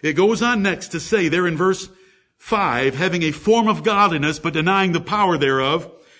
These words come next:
And Paul told Timothy, "When you run into any Christians like this, from such turn away." These are not real Christians. These are Christians that are a threat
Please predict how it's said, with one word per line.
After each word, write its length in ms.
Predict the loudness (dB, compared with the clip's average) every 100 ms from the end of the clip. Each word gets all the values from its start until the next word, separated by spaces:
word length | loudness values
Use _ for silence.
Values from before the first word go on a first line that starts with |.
| -8
And 180 | -6 -4
Paul 280 | -2 0 0
told 360 | 0 0 0
Timothy, 560 | -2 -2 0 0 -2 -4 -14
"When 180 | -6 -4
you 200 | 0 0
run 260 | 2 0 0
into 160 | -2
any 220 | -2 -2 -2
Christians 560 | -2 -2 -2 -8 -6
like 240 | -2 -2 2
this, 340 | 2 2 -2 -16 _
from 400 | -16 -2 0 2
such 680 | -2 -2 0 0 -4 -10 -14 _ _ _ -2
turn 600 | 2 2 2 -2 -6 -12 _ -2
away." 580 | 0 2 2 -2 -8 -16 _ _ _
These 260 | 0 2 2
are 80 | 0
not 380 | 0 0 -2
real 220 | 0 2 2
Christians. 640 | 0 -2 -2 -10 -12 -16 -20 -12
These 300 | -2 0 0
are 80 | -4
Christians 500 | -2 -2 -2 -8 -4
that 120 | -2
are 80 | -2
a 80 |
threat 580 | -4 -8 -4 -2 -4 -12